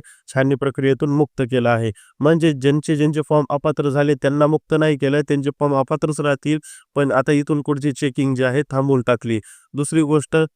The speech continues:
बारावा प्लस तेरावा हप्ता सोबत येईल आणि तोही पाच, अ, ऑगस्टच्या आधी.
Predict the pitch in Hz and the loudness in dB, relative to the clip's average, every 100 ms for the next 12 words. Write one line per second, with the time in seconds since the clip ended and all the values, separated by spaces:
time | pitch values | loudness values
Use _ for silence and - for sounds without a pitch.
0 | _ 120 131 139 147 151 139 151 - 147 | _ 0 2 4 4 2 0 -4 -2 0
1 | 143 147 143 131 - 147 - 135 147 143 | 2 2 2 -2 -4 -6 -4 -2 0 0
2 | 151 160 - _ _ 123 131 123 139 147 | -2 -4 -8 _ _ -4 -4 -2 0 0
3 | 160 185 _ _ _ 143 143 _ - 139 | 0 -2 _ _ _ 0 0 _ -2 2
4 | 131 127 139 143 - 147 123 113 113 | 2 2 0 0 -2 0 0 0 -4